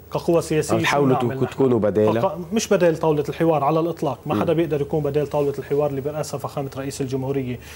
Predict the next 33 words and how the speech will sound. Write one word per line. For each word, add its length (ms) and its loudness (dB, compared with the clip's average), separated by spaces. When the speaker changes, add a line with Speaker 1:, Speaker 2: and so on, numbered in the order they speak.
Speaker 1:
لكن 200 2
على 120 2
الأقل 380 2
نحن 220 -4
مع 180 -4
القوى 260 2
السياسية 560 0
على 180 0
الأرض 320 2
ممكن 380 2
إنه، 400 2
آه، 240 -6
نشكل 440 -2
شبكة 540 0
أمان. 220 0
Speaker 2:
إيه. 120 4
Speaker 1:
شبكة 500 0
أمان 220 2
اجتماعية، 640 -2
شبكة 500 0
أمان 280 0
تزيل 380 2
القلق 480 2
والخوف 440 0
عند 200 -2
الناس 400 0
على، 380 4
يعني، 380 0
بقدر، 400 2
بقدر 480 0
الإمكان. 560 -6
وأنا 200 2
هون، 240 4